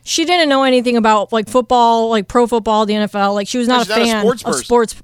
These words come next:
Speaker 1: yeah, whatsoever. So I don't think she realized, like, the time commitment that goes into it. But my question was more so for you guys. Like, if you were in her position, or, like, if you were, if, let's say you guys were engaged to someone that you love and you wanna marry and spend the rest of your life with, and they were like,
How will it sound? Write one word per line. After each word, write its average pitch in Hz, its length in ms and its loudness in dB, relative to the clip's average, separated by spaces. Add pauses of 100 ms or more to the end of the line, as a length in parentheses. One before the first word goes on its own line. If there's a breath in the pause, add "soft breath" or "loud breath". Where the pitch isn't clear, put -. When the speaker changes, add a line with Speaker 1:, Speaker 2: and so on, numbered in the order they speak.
Speaker 1:
yeah, 233 200 0
whatsoever. 208 580 -2 (180 loud breath)
So 285 120 -2
I 285 40 2
don't 330 120 0
think 330 160 -2
she 285 120 -2
realized, 247 480 2
like, 214 180 -4
the 208 100 -4
time 233 320 -2
commitment 294 440 -2
that 294 120 0
goes 294 200 -2
into 302 280 -4
it. 294 160 2 (240 loud breath)
But 285 140 2
my 311 220 0
question 311 380 -4
was 254 140 -2
more 269 180 2
so 254 160 0
for 240 160 -2
you 294 220 0
guys. 202 300 -2
Like, 240 220 -4
if 247 140 -2
you 302 180 0
were 330 200 0
in 277 120 2
her 240 240 0
position, 202 720 -8 (360 soft breath)
or, 262 180 2
like, 254 260 0
if 220 120 0
you 285 140 0
were, 294 280 0
if, 254 120 0
let's 254 180 -4
say 277 80 -4
you 240 200 -2
guys 233 180 0
were 226 120 -2
engaged 190 600 -4 (140 soft breath)
to 254 100 -6
someone 262 280 0
that 254 120 2
you 240 140 0
love 214 240 0
and 202 80 -2
you 208 80 0
wanna 208 180 -2
marry 202 180 -2
and 190 60 -4
spend 190 180 -6
the 185 40 -6
rest 180 160 -6
of 180 40 -8
your 185 120 -4
life 247 220 0
with, 196 160 -6 (180 loud breath)
and 254 120 0
they 285 60 4
were 285 60 4
like, 285 180 0